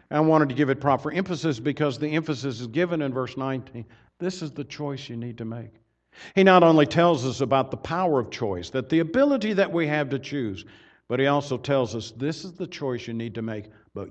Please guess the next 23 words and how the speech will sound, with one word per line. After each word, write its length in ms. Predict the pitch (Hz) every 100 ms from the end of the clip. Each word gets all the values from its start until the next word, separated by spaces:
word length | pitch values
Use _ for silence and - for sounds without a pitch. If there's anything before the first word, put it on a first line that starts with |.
| 95
you 280 | 104 139 143
need 220 | 135 113
to 80 | 117
make 300 | 120 117 -
it." 160 | - _ _ _ _ - _ _ _ _ _ _ -
Moses 500 | 190 254 196 214 214
understands 680 | 208 202 202 196 175 160
something 340 | 170 165 165 160
of 60 |
the 100 | 151
nature 320 | 151 147 143 147
of 80 |
the 60 | 135
children 380 | 139 143 135 131
of 100 | 120
Israel. 480 | 117 - 120 135 127
He'd 240 | 127 107
been 180 | 127 123
with 140 | 131
them 100 | 127
all 240 | 120 123 120
this 220 | 123 -
time. 720 | 101 107 101 98 113 104 101